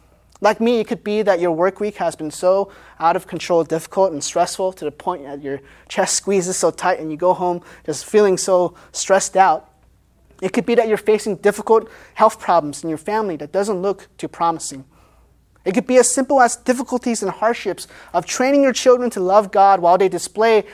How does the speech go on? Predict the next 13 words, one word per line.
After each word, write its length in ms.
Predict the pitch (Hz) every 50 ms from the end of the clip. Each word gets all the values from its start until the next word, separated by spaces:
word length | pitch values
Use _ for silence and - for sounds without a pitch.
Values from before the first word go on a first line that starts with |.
| - - -
their 80 | 170
sinful 560 | 160 - - 220 233 247 - - 190 170 156
tantrums, 680 | 151 - - 202 220 233 - - 185 139 139 - - - _ _ _ _ _ _
or 80 | - 190
as 120 | 208 202
they 80 | 208 208
go 180 | 175 214 233 247
through 200 | 240 262 247 220
their 100 | 220 190
sicknesses 760 | - - 285 269 - 226 202 - - 170 147 143 - - - - - - _
and 80 | 170
your 100 | 170 175
patience 600 | 170 - - 233 240 233 - - 147 135 - -